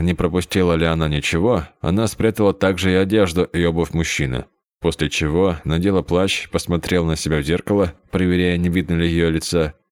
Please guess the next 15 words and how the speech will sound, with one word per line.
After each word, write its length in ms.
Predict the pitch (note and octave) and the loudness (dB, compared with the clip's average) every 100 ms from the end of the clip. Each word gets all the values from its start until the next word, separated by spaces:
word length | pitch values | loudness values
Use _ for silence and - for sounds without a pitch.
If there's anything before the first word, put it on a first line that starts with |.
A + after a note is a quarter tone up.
| _ - | _ -2
и 120 | A#2+ | 0
покинула 580 | A2+ G2+ G#2 G2+ F#2+ F2+ | 0 0 0 0 0 0
отель 460 | E2+ D2+ E2+ F2 | -4 -2 -2 0
через 340 | - E2 E2 C#2+ | -2 -2 -2 -2
чёрный 360 | - C#2+ C#2 | -4 -2 -4
ход. 320 | - - - - _ _ _ _ _ _ _ _ _ | -4 -6 -8 -20 _ _ _ _ _ _ _ _ _
Закончив 500 | E2+ F#2+ A2+ C3+ A#2+ | -2 0 0 0 -2
смотреть 520 | G#2+ G#2 G2 B2+ - - | 0 0 2 0 0 -2
двадцатиминутный 800 | F2 - - F#2+ F#2+ F2 D#2+ | -2 -2 -2 0 0 0 0
ролик, 420 | D#2+ A2 A2 - - - | 0 0 0 -4 -8 -4
Линь 200 | F2 F2 | -2 -2
Хуан 340 | - E2+ G2+ | -2 0 0
открыл 360 | F2 - F2+ D2+ | -2 0 -2 0
третье 340 | F2+ D#2+ D#2 | -2 0 0
вложение, 640 | C#2 C#2 D2+ G#2 G#2 F2 | 0 0 0 0 0 -2